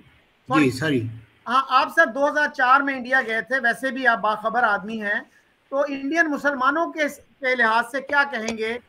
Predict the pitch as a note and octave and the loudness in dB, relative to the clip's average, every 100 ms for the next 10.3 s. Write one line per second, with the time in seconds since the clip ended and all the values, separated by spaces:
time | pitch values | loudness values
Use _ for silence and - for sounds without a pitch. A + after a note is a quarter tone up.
0 | - - _ B3 C4 B3+ B3+ C#4 - C4+ | -20 -20 _ -2 -2 -2 -4 -6 -2 -2
1 | - C#4 C4+ A#3 A#3 B3+ A#3+ A3 A3 A#3+ | -2 -4 -4 -2 -6 -6 -4 -2 0 -2
2 | B3 - - - A3 A3 C4 B3+ C4 C4 | -4 -18 -12 -2 0 0 -4 -2 -2 -2
3 | A#3 A3 B3 A#3 A3 A#3 B3+ B3+ C4 B3 | -4 -4 -4 -6 -4 -4 -4 -4 -6 -4
4 | C#4+ C4+ A#3 A3+ A3 F#3+ A3+ G#3+ G#3 G3 | -4 -6 -8 -8 -8 -8 -6 -2 -2 -2
5 | G#3+ _ _ _ _ _ _ _ _ _ | -10 _ _ _ _ _ _ _ _ _
6 | _ _ _ _ _ _ _ _ _ _ | _ _ _ _ _ _ _ _ _ _
7 | _ _ _ _ _ _ - D4+ C4 B3 | _ _ _ _ _ _ 2 2 4 6
8 | C4 C4 A#3+ A3+ F#3+ A3+ G#3 - - - | 6 6 6 6 4 6 6 6 6 6
9 | F#4 D#4 C4 G#3+ D#3+ E3+ G#3+ G#3 G#3 G#3 | 10 10 10 8 6 6 6 6 2 0
10 | G3+ G#3 G3 | 6 8 8